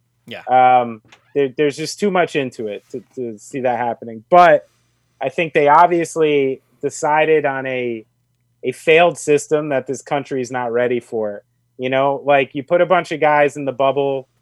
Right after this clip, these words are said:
Speaker 2: okay, maybe, maybe. You know what I mean? I can see it. But if you're making guys get in commercial planes,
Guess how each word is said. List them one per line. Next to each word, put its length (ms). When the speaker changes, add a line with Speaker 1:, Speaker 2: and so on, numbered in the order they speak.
Speaker 2:
okay, 300
maybe, 540
maybe. 380
You 100
know 80
what 120
I 80
mean? 180
I 100
can 160
see 280
it. 200
But 100
if 120
you're 120
making 340
guys 360
get 220
in 220
commercial 420
planes, 720